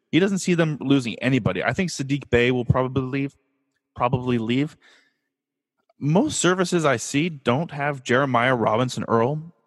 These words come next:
their forward slash center, leaving early. I think he's gonna test the waters. This is a guy who's a high recruit, had a pretty solid year for Villanova. But if those two guys come back, I'd probably put Villanova, Villanova number one, to be honest.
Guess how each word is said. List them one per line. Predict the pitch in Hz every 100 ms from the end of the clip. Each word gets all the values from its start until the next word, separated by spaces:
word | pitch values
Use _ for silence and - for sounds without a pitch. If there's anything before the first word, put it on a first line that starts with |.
| _
their | 117 113 107
forward | 101 131 120 127 113
slash | 117 107 -
center, | 110 113 135 131 - _ _ -
leaving | 120 123 113
early. | 92 113 156 175 _ _ _ _ _
I | -
think | 339 339
he's | -
gonna | 160
test | 110 131 -
the |
waters. | 101 107 131 151 - _ _ _ _ _ _ -
This | 156
is | 156
a |
guy | 156
who's | 147 127
a |
high | 120 123
recruit, | 117 - 131 - 123
had | 120
a |
pretty | - 127
solid | 127 117 110
year | 123
for | -
Villanova. | 127 123 123 131 151 - _ _ _ - 131
But | 151 196 180
if | 135
those | 139 139
two | 147
guys | 139 127
come | - 110
back, | 117 104 - _ _ _ _ _ _ _ _ _
I'd | -
probably | 185 151 101
put | 104
Villanova, | 113 110 110 107 _ _ _
Villanova | - 120 104 135 123
number | 92 95
one, | 101 131
to | 107
be | 80
honest. | 101 - -